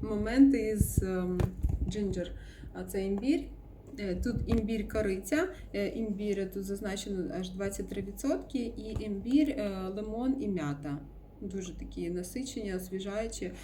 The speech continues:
Обожнюю такі чаї, не тільки, ну, це взагалі з пряностями, такі взимку,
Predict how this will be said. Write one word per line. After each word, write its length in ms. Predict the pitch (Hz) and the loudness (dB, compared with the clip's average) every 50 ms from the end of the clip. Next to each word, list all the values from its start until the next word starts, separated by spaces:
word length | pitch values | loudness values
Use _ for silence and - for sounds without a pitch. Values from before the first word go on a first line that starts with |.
| - - - - | -12 -10 -6 -4
Обожнюю 480 | 208 202 214 214 208 214 214 196 185 | 2 6 6 6 6 6 2 0 0
такі 220 | - - - - 202 | -2 -4 -6 -6 -6
чаї, 380 | - - 254 254 294 370 392 | -4 -2 0 2 4 6 6
не 140 | 277 226 214 | 6 4 2
тільки, 420 | - - 269 247 - - 226 202 - | 0 -2 -4 -4 -2 -2 -2 -2 0
ну, 80 | 254 262 | -2 -2
це 180 | 233 - 226 | 0 2 2
взагалі 400 | 208 208 208 202 202 208 - 285 | 2 2 0 -2 -2 0 2 2
з 60 | - - | 2 2
пряностями, 680 | - 262 247 247 247 247 240 233 - - 208 202 196 | 0 -2 0 0 0 0 -2 -4 -4 -4 -4 -2 -4
такі 280 | 185 196 - - 202 202 | -4 -6 -8 -6 -4 -4
взимку, 680 | 185 185 185 208 220 247 247 247 - - 214 202 208 | -2 -2 -2 -2 -2 -2 -2 -2 -2 -2 -2 -2 -2